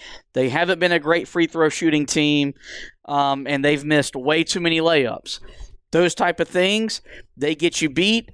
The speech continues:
So you've gotta find a way to fix that in practice, and it appears that Hubert Davis is trying to be creative and finding a way to do just that.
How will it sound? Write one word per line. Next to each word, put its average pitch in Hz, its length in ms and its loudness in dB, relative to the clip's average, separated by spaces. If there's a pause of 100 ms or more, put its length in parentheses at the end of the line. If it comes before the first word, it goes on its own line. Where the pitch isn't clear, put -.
(160)
So - 120 0
you've 147 200 0
gotta 170 240 0
find 180 300 0
a 175 60 0
way 170 320 2
to 165 340 2
fix - 380 0
that 175 240 0
in 139 160 -4
practice, 185 640 -2
and 143 80 0
it 135 100 2
appears 175 380 2
that 135 120 0
Hubert 160 280 0
Davis 156 340 4
is 139 140 -4
trying 160 320 2
to 147 60 2
be 139 120 2
creative 156 600 2
and 135 180 -6
finding 143 260 0
a 131 60 -4
way 131 160 4
to - 120 -6
do 120 160 4
just 110 240 -4
that. 107 260 -2